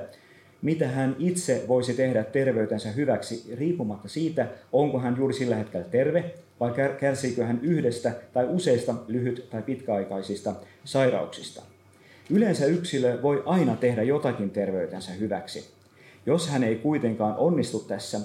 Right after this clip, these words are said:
häntä ei pidä syyllistää, koska syyllistäminen ei auta ketään. Potilasta ei myöskään pidä pitää vastuullisena sairaudestaan,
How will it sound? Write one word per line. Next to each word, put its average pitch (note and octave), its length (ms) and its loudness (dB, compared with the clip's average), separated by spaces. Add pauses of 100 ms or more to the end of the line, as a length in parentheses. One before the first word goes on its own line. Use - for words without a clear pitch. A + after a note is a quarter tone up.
häntä A#2+ 340 0
ei C3 120 2
pidä A2+ 240 0
syyllistää, G#2 920 -2 (240)
koska A#2+ 220 0
syyllistäminen A#2 720 0
ei B2 120 0
auta C3+ 280 0
ketään. F#2+ 580 -10 (680)
Potilasta C#3 460 2
ei C3 60 4
myöskään C#3+ 380 2
pidä B2+ 200 2
pitää B2+ 400 0
vastuullisena D3 640 -4
sairaudestaan, F#2 840 -6